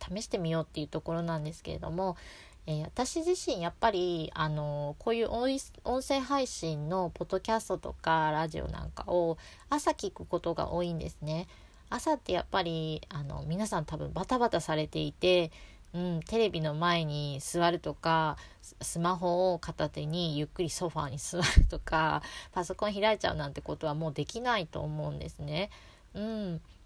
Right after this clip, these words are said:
それで、あの、やっぱり、あの、イヤホンつけたまま、なんかバタバタ動いて、音楽聴いたり、あの、音声系の配信聞いたりなんかするのが、すごいフィットしてるなっていうことで、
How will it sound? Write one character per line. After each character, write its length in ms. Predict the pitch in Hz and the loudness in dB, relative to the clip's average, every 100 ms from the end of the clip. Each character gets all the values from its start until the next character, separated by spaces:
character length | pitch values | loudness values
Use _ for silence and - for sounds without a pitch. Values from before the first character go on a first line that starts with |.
| - | -14
そ 160 | 190 196 | -6 -2
れ 160 | 202 | -2
で、 540 | 226 254 285 269 240 - - | 2 4 6 4 0 -6 -6
あ 120 | 175 | -2
の、 180 | 170 165 | 0 0
や 120 | 175 | 0
っ 40 | - | 2
ぱ 120 | 269 | 2
り、 220 | 220 175 | 4 0
あ 160 | - 160 | 0 -2
の、 1040 | 156 156 151 151 151 143 143 143 143 143 | 0 0 -2 -2 -2 -2 -4 -4 -4 -6
イ 80 | 131 | 0
ヤ 80 | 196 | 0
ホ 120 | 190 | 2
ン 60 | 160 | -2
つ 100 | - | -2
け 120 | 196 | -2
た 140 | - | 0
ま 160 | 143 147 | -2 -2
ま、 340 | 160 202 190 | 0 2 2
な 160 | 170 165 | 2 0
ん 40 | |
か 80 | 151 | 0
バ 120 | 147 | 0
タ 80 | 160 | 0
バ 100 | 151 | 0
タ 140 | - - | -4 -4
動 320 | 156 180 208 | -2 2 2
い 100 | 180 | 2
て、 400 | - 277 254 220 | -2 0 2 2
音 120 | 190 | -2
楽 220 | 180 180 165 | 0 -2 -4
聴 280 | - 180 | -4 -2
い 40 | 170 | 0
た 200 | 202 190 | 0 2
り、 320 | 214 233 202 - - - | 2 0 -2 -6 -14 -8
あ 100 | 143 | -6
の、 220 | 139 143 | -4 -4
音 120 | 165 | -4
声 180 | 165 180 | -2 -2
系 220 | 165 175 | -2 -2
の 180 | 170 170 | -2 -2
配 220 | 170 170 | 0 -2
信 180 | 170 175 | -2 -6
聞 140 | 170 190 | -4 0
い 40 | |
た 120 | 220 | 2
り 120 | 214 | 2
な 140 | 180 170 | 0 -4
ん 60 | |
か 320 | 160 165 151 151 | -2 -2 -2 -2
す 160 | - | -4
る 100 | 170 | -4
の 160 | 175 160 | -2 -2
が、 280 | 165 175 165 | 2 2 2
す 160 | - | -2
ご 120 | 190 262 | 2 2
い 40 | |
フ 140 | - | 0
ィ 20 | 214 | -6
ッ 20 | |
ト 160 | - | -6
し 60 | 170 | -4
て 140 | - | -4
る 120 | 165 165 | -2 -2
な 240 | 170 170 | 0 0
っ 40 | 160 - - - | -2 -12 -14 -4
て 100 | 147 | -2
い 60 | |
う 60 | 147 | -2
こ 100 | - | -6
と 220 | 151 147 | -8 -8
で、 320 | 143 175 180 | 0 4 4